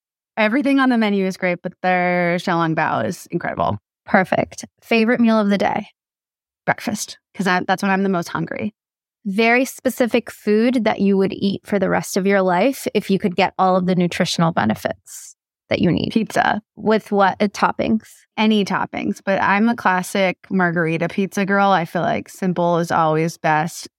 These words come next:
Speaker 1: That's, I think, the theme of this episode <laughs> for me is just letting the ingredients shine. So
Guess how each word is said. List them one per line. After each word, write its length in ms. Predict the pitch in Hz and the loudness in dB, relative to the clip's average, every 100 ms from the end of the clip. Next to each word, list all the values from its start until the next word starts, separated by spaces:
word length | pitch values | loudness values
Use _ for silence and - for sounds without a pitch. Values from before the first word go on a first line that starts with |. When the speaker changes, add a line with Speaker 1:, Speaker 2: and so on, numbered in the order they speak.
| _ - | _ -4
Speaker 1:
That's, 260 | 180 - - | -4 -4 -4
I 80 | 196 | -2
think, 260 | 190 190 | 0 0
the 120 | 196 185 | 0 -2
theme 560 | - 170 170 175 175 - | -2 0 2 2 0 0
of 360 | 175 156 160 - _ _ _ | 0 0 -2 -8 _ _ _
this 180 | 185 - | -4 -2
episode 560 | 170 196 - 202 208 | -2 -2 -2 0 0
<laughs> 0 | |
for 220 | - - 294 | 0 0 0
me 240 | - 415 - 427 - 370 - _ _ _ _ | 2 -2 0 -4 -2 -4 -4 _ _ _ _
is 240 | 277 262 | 0 2
just 220 | 247 240 202 | 0 0 0
letting 300 | 190 196 202 | 0 2 2
the 100 | 202 | 2
ingredients 640 | 196 190 185 185 180 185 | 0 0 0 0 0 -2
shine. 540 | - 160 165 175 190 | 0 0 2 2 0
So 320 | 202 165 165 | 0 0 0